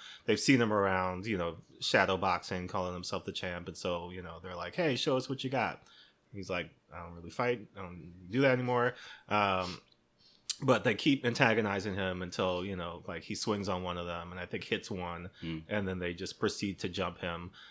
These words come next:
Speaker 1: Josh Hartnett is getting out of the fight around this time. It just happens to stumble across the scene, breaks it up. You know, those guys kind of, well, he didn't even break it up. They just, they're done.
Speaker 2: They,
Speaker 1: They leave.
Speaker 2: they were done.
Speaker 1: So, <laughs>
Speaker 2: <laughs>
Speaker 1: but he goes, he checks on, uh,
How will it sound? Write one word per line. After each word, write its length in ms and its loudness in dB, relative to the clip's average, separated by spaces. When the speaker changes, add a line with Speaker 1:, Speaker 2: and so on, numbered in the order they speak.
Speaker 1:
Josh 240 4
Hartnett 400 6
is 320 -4
getting 320 2
out 260 4
of 160 -2
the 120 4
fight 360 2
around 300 4
this 140 0
time. 340 2
It 40 -2
just 180 -4
happens 380 -2
to 80 -8
stumble 360 0
across 320 -2
the 140 -6
scene, 420 -6
breaks 300 4
it 80 2
up. 360 2
You 120 -6
know, 240 -4
those 200 -6
guys 280 0
kind 240 -4
of, 80 -4
well, 100 0
he 60 4
didn't 140 8
even 120 4
break 220 6
it 80 4
up. 140 0
They 100 2
just, 240 0
they're 100 8
done. 300 4
Speaker 2:
They, 220 12
Speaker 1:
They 60 8
leave. 180 6
Speaker 2:
they 180 12
were 160 8
done. 300 10
Speaker 1:
So, 160 12
<laughs> 920 12
Speaker 2:
<laughs> 40 4
Speaker 1:
but 220 12
he 120 12
goes, 300 12
he 100 4
checks 340 6
on, 400 8
uh, 560 2